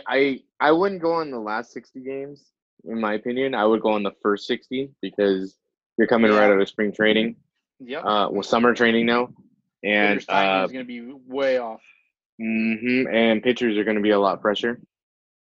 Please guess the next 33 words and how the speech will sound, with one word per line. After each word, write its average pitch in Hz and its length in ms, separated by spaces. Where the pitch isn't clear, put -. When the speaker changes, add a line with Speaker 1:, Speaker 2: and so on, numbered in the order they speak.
Speaker 1:
Uh, 95 480
so 101 480
I 107 120
think 110 180
this 107 220
year 110 160
is 101 100
gonna 107 200
be 104 180
a 98 80
very, 101 420
very 101 260
competitive 95 540
season. 98 380
Every 104 200
game 95 260
counts. 98 220
I - 40
think 90 160
it's - 140
gonna 90 120
be 90 160
a 85 80
fun, 87 320
um, 82 460
a 104 80
very 117 280
fun 113 220
thing. 113 220
And 127 100
then 139 200
with 143 140
this, 120 300